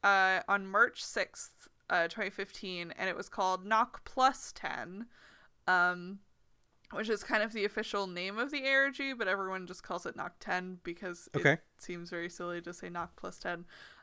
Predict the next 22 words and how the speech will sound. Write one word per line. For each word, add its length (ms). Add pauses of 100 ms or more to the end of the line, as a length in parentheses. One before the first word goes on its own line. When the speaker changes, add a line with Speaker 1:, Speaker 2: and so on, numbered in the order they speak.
(160)
Speaker 1:
Uh, 160
Speaker 2:
Yeah, 140
Hunter 340
x 220
Hunter, 340
I 60
get 160
it. 180
Speaker 1:
Yeah. 240 (480)
Uh, 380 (120)
people 580
speculated 760
that 160
Knock 480
referred 680 (160)
to 680
Naval 460
Operation 680
Concept 840
twenty 340
ten, 480 (720)
um, 540